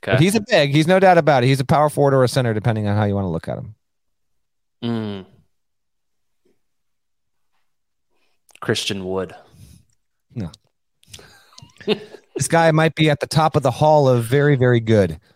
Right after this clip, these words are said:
Speaker 2: LaMarcus Aldridge.
Speaker 1: Oh, okay. Yeah.
Speaker 2: You know, if, if Victor has a LaMarcus Aldridge career,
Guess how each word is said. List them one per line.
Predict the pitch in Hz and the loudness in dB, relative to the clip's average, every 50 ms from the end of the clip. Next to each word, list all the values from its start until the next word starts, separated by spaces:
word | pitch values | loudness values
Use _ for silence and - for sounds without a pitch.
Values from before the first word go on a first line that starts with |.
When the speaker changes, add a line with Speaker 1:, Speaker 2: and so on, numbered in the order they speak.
| _ _ | _ _
Speaker 2:
LaMarcus | - 123 123 127 143 156 165 - 143 - - | -4 -2 -2 0 0 0 0 -2 -4 -4 -2
Aldridge. | - 123 113 95 98 82 73 - - - - _ _ _ _ _ _ _ _ _ - | 0 0 0 0 -2 -4 -6 -8 -10 -14 -16 _ _ _ _ _ _ _ _ _ -6
Speaker 1:
Oh, | - 233 233 131 113 | -4 -2 -2 -2 -4
okay. | - - 180 170 127 - - | -2 0 0 0 0 -2 -6
Yeah. | 120 113 107 - - | -6 -8 -8 -8 -6
Speaker 2:
You | - 190 | -2 0
know, | 196 185 185 | 2 4 4
if, | 180 - - | 2 2 0
if | 185 180 139 | 0 -2 0
Victor | 131 151 202 - - 208 180 | 0 0 -2 0 0 2 2
has | 185 170 151 | 4 4 4
a | 160 | 2
LaMarcus | 151 151 147 147 160 180 175 - 165 - - | 2 2 2 2 2 0 0 0 -4 -4 0
Aldridge | 147 156 160 156 139 147 147 135 - | 2 2 2 2 2 0 0 0 -2
career, | - - 131 120 123 135 147 165 185 | -4 -2 0 2 2 4 2 2 2